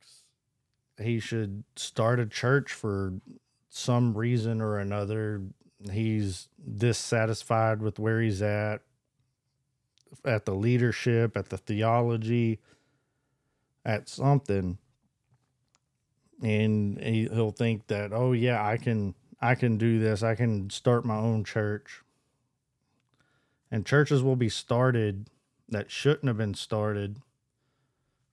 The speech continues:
Just guys with a good charisma and a good personality, and people will flock to that, and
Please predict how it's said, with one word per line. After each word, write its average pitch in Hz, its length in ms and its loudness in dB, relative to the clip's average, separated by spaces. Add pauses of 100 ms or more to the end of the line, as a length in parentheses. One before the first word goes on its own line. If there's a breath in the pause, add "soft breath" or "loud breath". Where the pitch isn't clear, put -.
Just 104 180 -6
guys 117 360 2
with 117 180 -4
a 107 40 -6
good 117 500 0 (840)
charisma 107 760 2 (1400)
and 113 160 -2
a 101 60 -4
good 113 300 0
personality, 110 960 -2 (1300)
and 113 320 0
people 113 300 2
will 101 120 0
flock 127 400 0
to 139 260 2
that, 104 400 0
and 104 540 -4